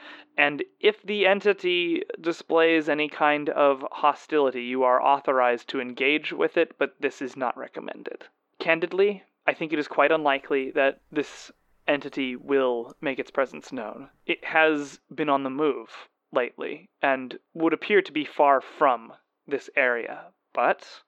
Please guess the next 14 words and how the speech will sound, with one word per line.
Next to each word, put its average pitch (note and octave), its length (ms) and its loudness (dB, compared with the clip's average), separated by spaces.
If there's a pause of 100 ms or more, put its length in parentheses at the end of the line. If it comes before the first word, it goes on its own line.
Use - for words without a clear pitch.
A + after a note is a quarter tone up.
(140)
assuming F3 500 -2
that E3+ 120 2
we D3+ 140 4
understand D3 480 0
exactly C#3 480 0
how C3 240 2
things C#3 340 -6
like B2+ 240 0
this C3+ 280 -2
move C#3+ 520 -4
or C#3+ 180 0
how C3 200 0
they B2+ 140 -4
think - 580 -8